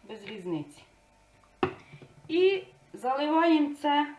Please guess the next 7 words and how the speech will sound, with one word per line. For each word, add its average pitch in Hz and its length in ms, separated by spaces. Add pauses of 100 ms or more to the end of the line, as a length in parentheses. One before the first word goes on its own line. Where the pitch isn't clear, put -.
двісті 277 440
мілілітрів 233 800
укропу. 160 500 (1000)
Вода 208 400
у 254 60
нас 233 360
кипяточок. 226 880